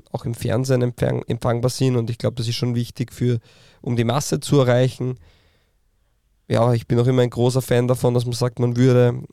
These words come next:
einen Cup mit einer anderen oder mit zwei anderen Nationen machen, zum Beispiel mit der Schweizer Liga und vielleicht in Slowenien zusammen einen, ähm, einen Cup-Bewerb und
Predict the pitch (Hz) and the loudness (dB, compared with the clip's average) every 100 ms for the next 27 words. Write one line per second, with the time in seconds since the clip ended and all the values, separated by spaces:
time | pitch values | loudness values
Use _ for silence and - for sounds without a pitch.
0 | - 123 117 131 120 - 120 120 120 120 | -4 0 0 0 -2 -2 0 2 2 0
1 | 127 123 120 117 117 110 - 113 127 127 | 2 2 2 2 0 -4 -2 0 2 2
2 | 123 123 - 117 117 117 143 - 135 135 | 0 0 0 0 0 -2 -4 -4 -6 -6
3 | _ _ - 117 113 - 120 117 110 _ | _ _ -12 -4 -4 -2 -4 -4 -6 _
4 | _ _ _ 123 127 127 117 117 120 139 | _ _ _ -4 -2 -2 0 0 0 -2
5 | 127 127 127 120 - 120 - 117 120 - | 0 2 2 2 0 -4 0 0 0 -4
6 | 117 117 117 123 135 - 120 117 123 120 | -4 -2 0 0 -2 -2 -4 -2 0 0
7 | 117 - _ _ _ _ _ - 120 117 | -2 -10 _ _ _ _ _ -4 0 2
8 | 117 117 - _ _ _ _ _ - 55 | 0 -2 -12 _ _ _ _ _ -4 -2
9 | 55 - - - - 120 117 - 123 - | -4 -8 -18 -10 -4 -4 -2 -2 0 0
10 | 127 120 123 123 117 117 - | 2 4 2 2 -2 -4 -8